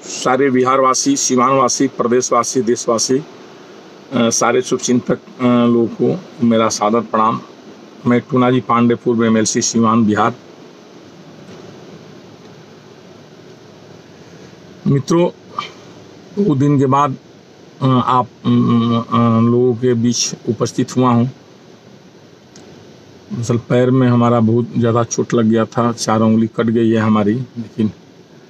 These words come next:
चार उंगली कटने के बावजूद भी माँ भगवती के आशीर्वाद से और आप लोगों को दया दुआ से अभी स्वस्थ हैं, बिल्कुल ठीक हैं।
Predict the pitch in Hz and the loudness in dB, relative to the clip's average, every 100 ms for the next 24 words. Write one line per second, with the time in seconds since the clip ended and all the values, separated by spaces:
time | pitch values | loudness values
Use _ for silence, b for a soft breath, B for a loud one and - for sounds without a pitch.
0 | B B B B B - 123 127 127 123 | B B B B B -6 -2 2 2 0
1 | 117 120 - 123 120 120 117 123 127 123 | 0 -2 0 0 2 2 2 2 2 2
2 | 120 110 117 120 127 117 117 123 120 120 | 2 2 0 0 -2 -2 -2 0 0 0
3 | - 123 120 120 113 117 120 117 110 117 | 0 0 2 2 0 0 0 0 0 2
4 | 120 120 110 113 117 - 123 - - 107 | 2 0 0 2 2 0 -2 -4 -4 -2
5 | 110 110 - 135 - 135 127 113 107 123 | 0 -2 -2 -2 -2 0 0 0 0 -4
6 | - 127 - 139 | -2 -2 -2 -4